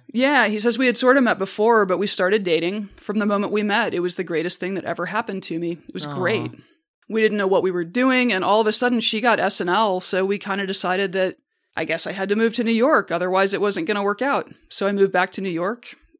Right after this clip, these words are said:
Speaker 1: and it was the <laughs> greatest. It was great." <laughs> Probably the best thing that's ever happened to me is Amy.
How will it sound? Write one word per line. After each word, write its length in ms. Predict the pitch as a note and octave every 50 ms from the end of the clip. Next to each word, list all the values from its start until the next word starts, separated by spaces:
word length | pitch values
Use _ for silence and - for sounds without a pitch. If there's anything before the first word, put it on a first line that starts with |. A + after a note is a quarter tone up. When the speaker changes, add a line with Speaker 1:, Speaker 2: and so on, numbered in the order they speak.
| _ _
Speaker 1:
and 120 | - F3+ F#3+
it 60 | G3+
was 140 | G#3 A3+ G#3+
the 60 | B3
<laughs> 80 | D#3+ -
greatest. 600 | D4+ C4+ C#4 B3 - A#3+ - - - - - -
It 100 | - -
was 120 | - A3
great." 560 | - - G3+ G#3+ A3 G3+ - - - - - - - - _ _ _ _ _ _ _ _
<laughs> 800 | - - - - D4 - - _ - - - - - - - _
Probably 300 | - A#3 A3 A3 B3+ A#3+
the 80 | G#3+
best 320 | G3 G#3+ G#3 A3+ - - -
thing 300 | A#3+ A3+ A3+ A3+ A3+ G#3+
that's 240 | G3+ G3 - - -
ever 180 | G3 G#3+ B3
happened 300 | A3+ G#3+ G#3 - G3 F3+
to 100 | - -
me 220 | F3 F3 E3+ F3 -
is 180 | F#3 G3+ G3 - -
Amy. 420 | F#3+ G3+ F3 G3+ - - - -